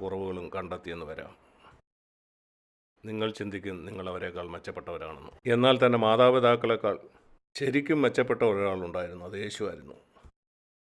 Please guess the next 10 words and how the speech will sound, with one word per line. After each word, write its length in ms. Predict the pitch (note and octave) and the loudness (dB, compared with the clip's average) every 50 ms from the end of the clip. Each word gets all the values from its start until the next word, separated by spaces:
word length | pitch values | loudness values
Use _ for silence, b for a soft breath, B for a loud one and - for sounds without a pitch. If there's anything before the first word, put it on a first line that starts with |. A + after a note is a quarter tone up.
| _ _ _ _ _ _ _ - | _ _ _ _ _ _ _ -8
അവൻ 220 | A#2 C3 A#2+ B2 B2 B2 A2+ | -4 0 2 2 2 4 4
വളർന്നു 300 | A2+ A2 A#2 A#2 B2 A#2+ | 2 2 2 2 0 0
വന്നപ്പം 320 | A2+ G#2+ G#2+ F#2+ G#2 G2 E2+ G#2 A#2 B2+ | 0 -2 -4 -6 -8 -8 -8 -6 -4 -2
മറിയയിലും 480 | A#2+ A2+ A#2+ C3 C3+ C#3 C#3+ C#3 C#3+ C#3 B2+ A2+ | 0 2 4 6 6 6 6 6 4 4 4 4
യോസേഫിലും 500 | A2+ A#2 A#2 - - A2+ A#2 A#2 A2+ G#2+ | 2 2 2 2 0 0 0 0 0 0
അവൻ 140 | G#2 G#2 G2+ F#2+ | 0 -2 -2 -2
പല 140 | - G#2 A2 B2 B2 | 0 2 2 2 2
കുറവുകളും 440 | A2+ G2+ A2+ A2+ A2+ A2+ G#2 F#2+ - - - | 2 2 2 2 2 2 0 -2 -4 -8 -8
കണ്ടു 220 | - E2+ F2 E2 F#2 | -8 -8 -6 -6 -8
കാണും. 300 | E2+ C#2 D2+ D#2+ - - | -8 -8 -8 -10 -14 -16